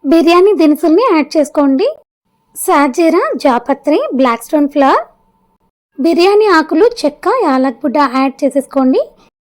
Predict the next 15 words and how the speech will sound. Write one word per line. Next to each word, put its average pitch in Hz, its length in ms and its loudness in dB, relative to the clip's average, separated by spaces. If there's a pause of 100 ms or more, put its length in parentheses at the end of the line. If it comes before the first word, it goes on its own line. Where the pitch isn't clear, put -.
(220)
ఆ - 20 4 (120)
తర్వాత 320 300 4 (120)
ఇక్కడ 302 200 0 (260)
రెండు 294 240 4
మూడు 302 160 2 (100)
లవంగాలను, 302 600 2 (280)
కొద్దిగా 262 380 0 (220)
ఆవాలు, 339 360 2 (140)
కొద్దిగా 254 400 0
జీలకర్రను 277 500 0
కూడా 285 180 0 (100)
యాడ్ 262 200 -4
చేసేసుకొని 269 480 -2 (140)
బాగా 240 280 -2
కలుపుకోండి. 240 600 -2